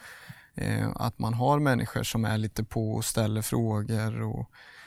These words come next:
eh, funderingar kring de här sakerna. För det som kan vara rätt försäkring ett år kan ju vara helt fel nästa år om man har gjort förändringar och så har man inte själv tänkt på, eh,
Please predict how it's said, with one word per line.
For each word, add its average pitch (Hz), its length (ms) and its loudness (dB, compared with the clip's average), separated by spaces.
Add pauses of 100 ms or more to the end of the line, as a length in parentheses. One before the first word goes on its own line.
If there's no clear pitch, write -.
(180)
eh, - 160 -8
funderingar 110 640 2
kring 113 220 -2
de 110 140 0
här 107 120 2
sakerna. 110 440 -2
För 120 140 -2
det 117 140 2
som 117 200 0
kan 117 160 2
vara 117 220 4
rätt - 180 0
försäkring 120 640 2
ett - 320 -2
år 107 220 0
kan 110 180 -2
ju 107 60 0
vara 110 140 0
helt 110 320 0
fel 107 380 -2 (120)
nästa 123 440 2
år 107 260 2
om 110 140 0
man 110 120 0
har 110 80 0
gjort 113 200 -4
förändringar 107 460 0
och 113 60 -2
så 120 100 -2
har 120 40 2
man 117 160 2
inte 110 200 -2
själv 165 300 0
tänkt 110 380 -2
på, 107 300 -4 (580)
eh, 104 300 0